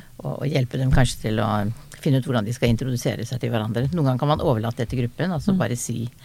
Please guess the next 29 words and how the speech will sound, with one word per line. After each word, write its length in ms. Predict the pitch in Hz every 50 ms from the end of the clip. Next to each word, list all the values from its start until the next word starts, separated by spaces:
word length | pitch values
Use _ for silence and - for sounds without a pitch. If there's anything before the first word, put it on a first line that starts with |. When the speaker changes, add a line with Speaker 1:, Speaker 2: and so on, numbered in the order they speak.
| - - -
Speaker 1:
velkommen, 480 | - 139 139 - - 131 113 107 117 117
og 60 | 113
dette 180 | 117 117 - - -
er 80 | -
en 80 | 113 107
gruppe, 280 | 110 110 110 - - -
og 120 | - - 113 - - - - - - - - - - - - - -
her 140 | 127 123 -
er 60 | -
det 120 | 117 123
taushetsplikt, 240 | - - 117 107 -
Speaker 2:
Og 160 | 190 - -
ordet 100 | 160 165
er 100 | 170 170 165
Speaker 1:
og 40 |
Speaker 2:
fritt. 280 | - 180 - - - -
Mm, 220 | - 185 190 175 135
Speaker 1:
ja, 60 | 156
Speaker 2:
ja. 40 | 180 175
Speaker 1:
ikke 100 | 151 156
sant? 160 | 185 196 - 156
Speaker 2:
Mm. 40 |
Speaker 1:
Og 80 | - 160
så 100 | - 160
vil 120 | 147 147 139
man 120 | 139 143
vente 240 | 139 135 113 104 -
og 60 | - 123
se. 120 | - 120